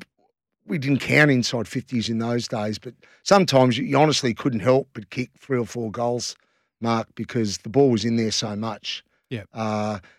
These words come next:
Speaker 1: so, yeah, I remember sometimes thinking I'd played an average game and, and, and kicked four goals.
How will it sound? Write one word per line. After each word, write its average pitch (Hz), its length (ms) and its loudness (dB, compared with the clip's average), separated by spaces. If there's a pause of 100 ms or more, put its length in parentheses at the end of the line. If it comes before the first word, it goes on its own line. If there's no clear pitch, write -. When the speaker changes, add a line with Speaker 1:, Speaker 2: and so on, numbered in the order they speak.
(120)
Speaker 1:
so, 107 480 -4 (840)
yeah, 107 520 -12
I 143 80 6
remember 123 340 6
sometimes 117 600 0
thinking 113 220 0
I'd 107 120 -2
played 113 240 -2
an 110 60 -2
average 107 340 -6
game 123 340 -2
and, 107 160 -6 (420)
and, 113 340 -4 (420)
and 110 180 -6
kicked - 260 -12
four 123 280 2
goals. 110 580 -2